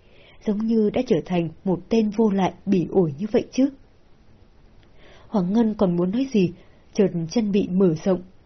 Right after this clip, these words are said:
Cao Dương Thành nâng cao lên vai anh, còn không đợi Hoàng Ngân thích ứng tư thế này thì bị đâm mạnh vào. Một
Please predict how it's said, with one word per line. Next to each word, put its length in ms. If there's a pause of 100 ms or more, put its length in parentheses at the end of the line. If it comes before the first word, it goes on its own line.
(680)
Cao 140
Dương 220
Thành 320
nâng 160
cao 220
lên 180
vai 180
anh, 220 (400)
còn 140
không 200
đợi 160
Hoàng 340
Ngân 160
thích 260
ứng 200
tư 200
thế 120
này 300 (320)
thì 140
bị 200 (100)
đâm 260
mạnh 140 (120)
vào. 280 (600)
Một 120